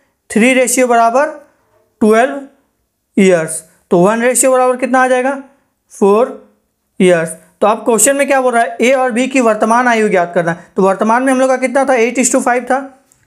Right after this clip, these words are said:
एट is to फ़ाइव था वर्तमान में, ये हम लोग का, अ, प्रेजेंट एज है, वर्तमान आयु है, ठीक है। तो हम लोग का, अ, एक रेशियो बराबर अगर फ़ोर है तो एट रेशियो बराबर कितना हो जाएगा, आठ चौके बत्तीस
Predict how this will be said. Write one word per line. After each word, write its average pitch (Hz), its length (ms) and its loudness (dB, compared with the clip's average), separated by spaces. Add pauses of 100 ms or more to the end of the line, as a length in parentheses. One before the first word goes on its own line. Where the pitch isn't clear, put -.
(200)
एट 220 200 0
is 262 80 0
to 269 140 0
फ़ाइव 254 240 0
था 269 60 0
वर्तमान 247 440 -2
में, 254 80 -4
ये 226 140 0
हम 240 100 -4
लोग 247 140 0
का, 254 80 2 (540)
अ, 190 60 0
प्रेजेंट 208 460 0
एज 262 180 0
है, 277 300 -4 (300)
वर्तमान 208 440 0
आयु 247 220 0
है, 240 100 -2
ठीक 254 160 -2
है। 220 100 0 (300)
तो 214 60 2
हम 208 120 2
लोग 240 100 0
का, 247 100 2
अ, 185 360 0 (180)
एक 226 180 2
रेशियो 254 300 2
बराबर 254 340 2
अगर 254 200 0
फ़ोर 240 300 0
है 196 200 0 (300)
तो 202 200 4
एट 226 300 0
रेशियो 254 260 2
बराबर 254 240 2
कितना 247 220 0
हो 254 80 2
जाएगा, 254 280 0 (440)
आठ 202 220 0
चौके 247 200 0
बत्तीस 247 520 -2